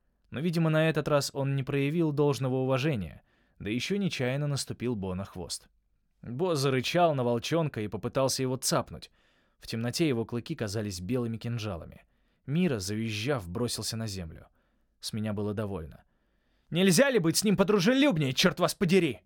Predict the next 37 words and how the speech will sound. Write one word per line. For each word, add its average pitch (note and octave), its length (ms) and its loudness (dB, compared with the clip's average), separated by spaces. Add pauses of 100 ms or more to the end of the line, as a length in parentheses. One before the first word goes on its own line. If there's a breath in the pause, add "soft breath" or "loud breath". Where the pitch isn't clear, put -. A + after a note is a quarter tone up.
(260)
заорал F#2+ 480 -6
я. E2+ 220 -16 (520)
Волки A2+ 340 -2
перестали D#3+ 560 -2
выть E2+ 340 -8 (100)
и G#2+ 80 -8
с - 80 -4
горящими G2+ 560 0
глазами G#2+ 460 -4
бросились G2+ 460 -6
ко A2 100 -6
мне. G2+ 280 -10 (720)
"Ты, D3+ 120 0
значит, C#3+ 400 2
решил, D3+ 300 0
что D#3+ 220 2
имеешь E3 320 4
право D#3 260 4
вмешиваться, F3 680 0
котёнок?" - 600 -2 (300 soft breath)
напустился G#2+ 600 -4
на G2 60 -4
меня G2+ 220 -6
Джеффри. F#2+ 460 -10 (460)
"Давай G3 360 6
драться, G3+ 440 2 (180 soft breath)
и E3 120 6
ты G3 140 4
узнаешь, F3+ 460 4
кто - 180 0
тут C#3+ 160 0
главный". G#2+ 480 2 (540)
"Уж A3 200 0
точно B3+ 380 4
не C4 120 4
ты, B3+ 200 4
Джеффри!" D3 500 2